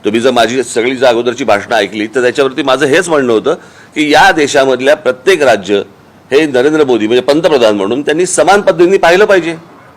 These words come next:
उद्या ते म्हणतात ऑलिम्पिक्स आणायचंय गुजरातमध्ये, देशातलं ज-, सगळ्यात मोठं,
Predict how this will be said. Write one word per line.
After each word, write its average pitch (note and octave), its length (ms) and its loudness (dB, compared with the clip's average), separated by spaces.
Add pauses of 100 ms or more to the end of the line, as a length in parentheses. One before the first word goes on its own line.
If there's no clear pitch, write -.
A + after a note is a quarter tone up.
(2000)
उद्या E3 160 2
ते F3 100 2
म्हणतात D#3+ 260 0
ऑलिम्पिक्स E3+ 500 0
आणायचंय E3 360 0 (260)
गुजरातमध्ये, B2 600 -2 (680)
देशातलं D3+ 420 0
ज-, C3+ 240 0
सगळ्यात D3 260 0
मोठं, D3 600 0